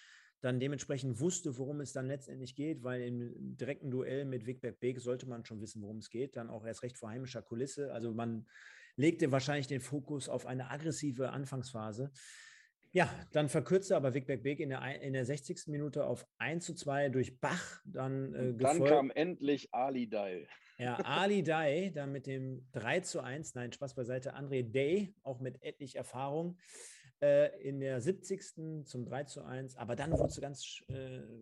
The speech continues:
Speaker 1: zum Ende hin nochmal ein wenig knapp, denn Kollege Klefisch verkürzte nochmal in der dreiundneunzigsten auf zwei zu drei,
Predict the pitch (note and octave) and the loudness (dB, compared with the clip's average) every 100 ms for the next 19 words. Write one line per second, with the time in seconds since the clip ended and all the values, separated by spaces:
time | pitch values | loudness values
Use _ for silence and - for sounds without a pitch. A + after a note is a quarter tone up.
0 | A2 C3+ - C#3 B2+ B2+ C3+ B2 B2+ A#2 | -16 -18 -12 -8 -6 -4 -2 -2 -2 -4
1 | A#2+ A#2 A#2 A#2 A2 A#2 G#2+ - D#3+ F3 | -6 -8 -8 -8 -6 -8 -10 -8 -6 -6
2 | - C3+ B2+ B2 - - B2 A#2+ B2 A#2 | -6 -4 -2 -4 -10 -8 -4 -2 -2 -2
3 | - C3+ D#3+ D#3+ D3+ C3+ - _ - A#2 | -4 -4 -4 -4 -6 -6 -14 _ -16 -2
4 | F3 A3+ - A#2 A2 A2+ A2+ - A2+ A2+ | 2 2 0 -8 -6 -8 -10 -10 -8 -8
5 | A#2 G#2+ A2 - B2 A#2 - - _ _ | -10 -12 -16 -12 -10 -10 -12 -20 _ _
6 | - - A#2 F3+ - A#2 A2+ D3 D#3+ | -16 -4 -2 -2 -4 -8 -6 -6 -6